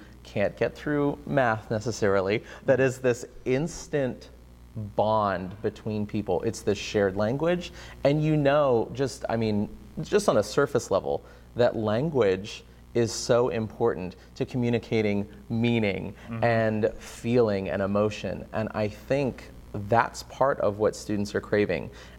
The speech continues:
Speaker 1: both at the collegiate level, but also elsewhere. And not just students, but communities, right? We're even seeing people coming into community ensembles or attending concerts, uh, more regularly,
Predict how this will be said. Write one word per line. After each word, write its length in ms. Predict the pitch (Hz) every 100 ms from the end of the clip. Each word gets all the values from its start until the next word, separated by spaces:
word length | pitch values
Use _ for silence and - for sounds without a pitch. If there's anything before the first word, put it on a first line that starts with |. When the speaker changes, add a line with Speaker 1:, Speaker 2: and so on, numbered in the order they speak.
| - - -
Speaker 1:
both 600 | - 123 117 123 117 113 - -
at 160 | 110 -
the 40 |
collegiate 440 | - 143 117 110
level, 420 | 78 98 92 90 - - 113 110
but 160 | 110 104
also 340 | 104 101 113
elsewhere. 580 | 92 101 98 - - - - - -
And 100 | 139
not 160 | 170 208
just 180 | 123 -
students, 560 | - 123 90 - - -
but 100 | -
communities, 720 | - - 113 113 98 - -
right? 260 | 113 107 104 - -
We're 80 | -
even 200 | 175 139
seeing 240 | - 127 110
people 260 | 120 -
coming 300 | - 110 107
into 120 | 104
community 480 | 104 - 135 208 143
ensembles 920 | - 85 101 - 95 92 92 87 - - - -
or 240 | 127 117 113
attending 400 | 113 135 123 104
concerts, 760 | - 127 143 107 90 - - - - -
uh, 240 | 113 107
more 260 | 120 117 110
regularly, 800 | 104 139 139 104 95 90 92